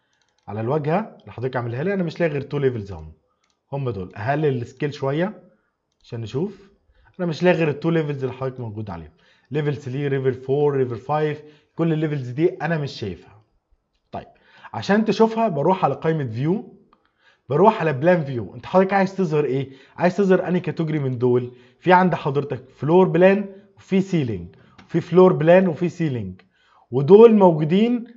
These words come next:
تبع اللايتنج وتبع الباور. فانا بروح اقول له الاول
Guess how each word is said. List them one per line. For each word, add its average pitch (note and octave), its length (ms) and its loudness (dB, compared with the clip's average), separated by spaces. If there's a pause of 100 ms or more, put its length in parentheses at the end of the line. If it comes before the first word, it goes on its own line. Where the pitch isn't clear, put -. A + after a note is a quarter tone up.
(420)
تبع E3 220 8
اللايتنج G#3+ 500 4
وتبع F#3+ 440 2
الباور. A#2 400 -4 (460)
فانا G#3+ 180 4
بروح F#3 280 4
اقول F3+ 180 6
له E3 60 0
الاول G3 460 2